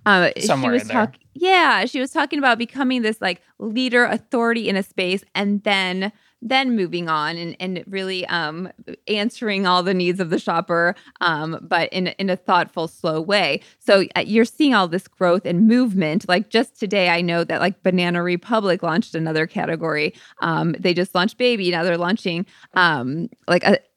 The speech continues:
Speaker 1: it's called active or athlete or, uh, uh, something that I thought it was gonna be active wear, but it's actually more kind of, like,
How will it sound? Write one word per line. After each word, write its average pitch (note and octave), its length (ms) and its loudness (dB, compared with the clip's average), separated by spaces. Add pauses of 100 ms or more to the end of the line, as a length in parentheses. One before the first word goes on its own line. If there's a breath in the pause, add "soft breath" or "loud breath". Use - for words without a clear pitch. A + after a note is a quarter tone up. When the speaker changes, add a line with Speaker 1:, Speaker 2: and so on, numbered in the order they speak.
(120)
Speaker 1:
it's F#3+ 320 0
called G#3+ 220 0 (100)
active F#3 480 2
or - 160 2
athlete F3 640 4
or, D#3+ 260 4
uh, D#3+ 120 4 (340)
uh, G2 360 2
something A3+ 480 2
that F#3 240 2 (100)
I G#3+ 120 0
thought B3 260 2
it A#3+ 60 -4
was C#4 120 -4
gonna D4 160 -4
be B3+ 120 -4
active C4 380 -2
wear, B3+ 220 4
but A3 140 0
it's A3 160 -2
actually F#3+ 440 0
more F3+ 320 2
kind F3 200 -2
of, E3 60 -4
like, E3+ 160 0